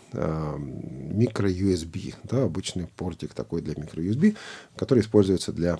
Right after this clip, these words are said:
э, обмена информацией и для, э, зарядки,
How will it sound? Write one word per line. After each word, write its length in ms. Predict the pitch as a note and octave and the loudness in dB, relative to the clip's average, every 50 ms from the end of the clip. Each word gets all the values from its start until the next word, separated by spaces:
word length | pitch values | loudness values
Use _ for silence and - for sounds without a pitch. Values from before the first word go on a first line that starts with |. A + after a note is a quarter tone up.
| - _ - | -4 _ -6
э, 320 | - E2 E2 D#2+ D#2 D#2 - - - - | -4 -4 -2 -2 -2 -4 -6 -8 -10 -8
обмена 300 | - F2 D#2+ F2+ F2+ E2+ | -8 -4 -2 0 0 0
информацией 600 | F2+ F#2 - - A2+ B2+ D3+ D3+ - - G#2 F#2 - - - - - - - - _ _ | 0 -2 0 2 4 6 6 6 4 2 0 -2 -2 -6 -14 -20 -20 -20 -20 -20 _ _
и 140 | - A2 A2 | 0 2 2
для, 480 | G#2 F#2+ F#2+ F2 F2+ F2+ F2+ F#2 F2+ F2 - - | 2 2 2 4 6 6 6 4 4 0 -6 -10
э, 280 | - - - D#2+ D#2+ D#2 | -8 -6 -4 -4 -4 -4
зарядки, 540 | D2 F2 E2+ E2 D#2 D2+ - - - D2+ D2 | -2 0 0 0 0 -2 -4 -8 -10 -10 -10